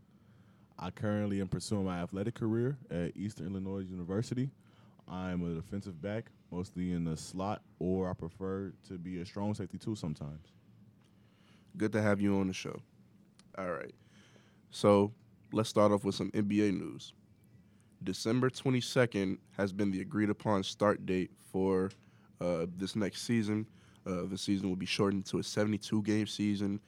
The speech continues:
Speaker 2: instead of the regular eighty-two. Robert, can I get your thoughts on this?
Speaker 1: Yeah, I can see what they're trying to accomplish here, and personally, I have to say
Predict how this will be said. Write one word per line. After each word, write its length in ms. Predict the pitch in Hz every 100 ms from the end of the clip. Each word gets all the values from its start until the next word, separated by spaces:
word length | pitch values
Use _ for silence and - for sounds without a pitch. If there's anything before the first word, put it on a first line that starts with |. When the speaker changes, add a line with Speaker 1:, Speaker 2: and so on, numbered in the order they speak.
| _
Speaker 2:
instead 260 | - 95 98
of 140 | 95
the 80 | 92
regular 460 | 90 92 98 95 90
eighty-two. 360 | 90 95 - 92
Robert, 280 | 92 98
can 80 | -
I 40 | 104
get 140 | 107
your 100 | 92
thoughts 260 | 98 98 92
on 100 | 104
this? 240 | 101 - - - - - - - - - - -
Speaker 1:
Yeah, 460 | 90 104 107 90
I 120 | 60 117
can 160 | 123
see 480 | 110 - 127 139 143
what 140 | 123 -
they're 140 | 101
trying 240 | 110 110 101
to 100 | 90
accomplish 460 | - 110 117 117
here, 300 | 113 113 107 -
and 320 | 80 87 85 - - -
personally, 340 | 104 110 101
I 80 | 95
have 140 | 98
to 80 | 90
say 420 | 85 92 95 92